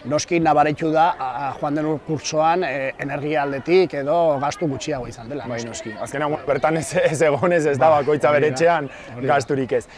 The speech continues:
Speaker 2: Eta zera, Mikel, bueno, Beteluren kasuan, eh, taberna edo ostalaritza toki bakarra dago, ez da? Beteluko
Speaker 1: Bai,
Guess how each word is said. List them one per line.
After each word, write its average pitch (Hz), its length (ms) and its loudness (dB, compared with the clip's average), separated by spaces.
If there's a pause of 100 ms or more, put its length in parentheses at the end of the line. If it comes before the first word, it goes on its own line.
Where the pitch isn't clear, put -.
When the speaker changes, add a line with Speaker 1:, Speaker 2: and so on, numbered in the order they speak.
(240)
Speaker 2:
Eta 147 440 2
zera, 160 200 2
Mikel, 156 180 0
bueno, 143 200 -2
Beteluren 143 440 2
kasuan, 165 540 2
eh, 117 340 -4
taberna 131 800 -2
edo 113 460 -2
ostalaritza 131 760 0
toki 139 220 -4
bakarra 135 320 0
dago, 135 180 0
ez 131 80 -8
da? 156 140 -2
Beteluko 127 500 -2
Speaker 1:
Bai, 123 320 0